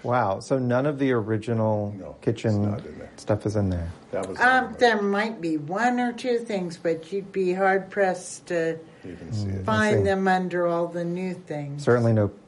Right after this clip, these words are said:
Speaker 1: pizza ovens?
Speaker 3: No,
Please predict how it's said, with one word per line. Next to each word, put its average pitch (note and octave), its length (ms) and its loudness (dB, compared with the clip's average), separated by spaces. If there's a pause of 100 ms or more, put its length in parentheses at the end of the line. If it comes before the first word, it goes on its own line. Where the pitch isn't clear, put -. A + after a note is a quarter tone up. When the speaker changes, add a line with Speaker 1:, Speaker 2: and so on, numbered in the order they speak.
(100)
Speaker 1:
pizza B2+ 360 0
ovens? C3+ 440 -4 (500)
Speaker 3:
No, F3+ 1200 -2